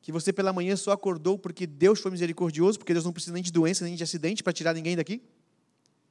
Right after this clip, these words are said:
Que Ele tem a vida e a morte nas suas mãos? Então, se você perdeu isso, você perdeu a capacidade de refletir e de entender o que é a vida. E aí não compreende mais Deus, que ela depende totalmente de Deus.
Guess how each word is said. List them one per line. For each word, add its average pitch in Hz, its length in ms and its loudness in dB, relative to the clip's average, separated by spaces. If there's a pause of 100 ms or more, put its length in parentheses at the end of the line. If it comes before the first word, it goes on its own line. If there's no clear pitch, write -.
(560)
Que - 120 -6
Ele 160 120 -4
tem 180 220 -2
a 170 60 2
vida 196 320 0
e 190 60 4
a 175 100 2
morte 180 400 2
nas 180 160 -6
suas 175 200 -4
mãos? 220 340 -2 (1300)
Então, 151 320 -6
se 185 100 -6
você 180 380 0 (160)
perdeu 175 360 0
isso, 175 180 -6
você 170 120 -10
perdeu 160 320 -8
a 160 60 -6
capacidade 151 540 -6
de 143 60 -10
refletir 156 600 -8
e - 20 -14
de 147 120 -12
entender 147 340 -8
o 143 60 -6
que 151 180 -6
é 143 60 -4
a - 20 -6
vida. 127 320 -6 (1000)
E 156 60 4
aí 165 160 2
não 175 80 0
compreende 175 480 0
mais 160 260 -2
Deus, 170 320 8
que - 100 -8
ela 139 140 2
depende 180 500 -2
totalmente 156 480 -8
de 156 80 -12
Deus. 151 400 -8